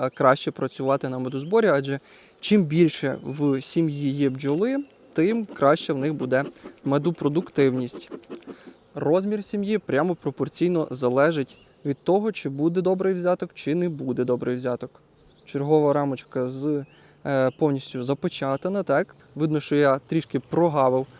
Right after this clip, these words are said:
разочок вирізати їм трутня. Далі там у нас йдуть рамочки з розплодом, так. Не будемо сильно їх розбурхувати, адже видно, що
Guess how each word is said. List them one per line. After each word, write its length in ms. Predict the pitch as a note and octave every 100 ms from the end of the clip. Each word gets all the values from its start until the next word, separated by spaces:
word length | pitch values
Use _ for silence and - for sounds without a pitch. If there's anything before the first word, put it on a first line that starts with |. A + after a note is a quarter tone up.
| - -
разочок 400 | C#3+ C#3 D3 C#3+ -
вирізати 460 | D3+ C#3+ C3+ C3
їм 140 | D#3 D#3+
трутня. 520 | - F3+ F3 F#3+ G3+ G#3+ - - - -
Далі 180 | F#3 D3+
там 180 | D3
у 40 | D3
нас 240 | D3 C#3
йдуть 300 | D3+ D3 C3
рамочки 580 | D3 D#3+ C3+ - - C#3+
з 320 | C#3 D3+ C#3
розплодом, 600 | C3+ G#3 - C4+ B3+ D#3+
так. 220 | D#3 C#4 - _ _ - - -
Не 100 | F3
будемо 320 | E3 C#3+ C3+ C3+
сильно 360 | - C#3+ C3+
їх 200 | C3 -
розбурхувати, 760 | D#3 E3+ G#3 B3 - F3 D#3+ C#3
адже 220 | C3+ C#3+
видно, 260 | C#3+ D3 C3+
що 240 | - C3+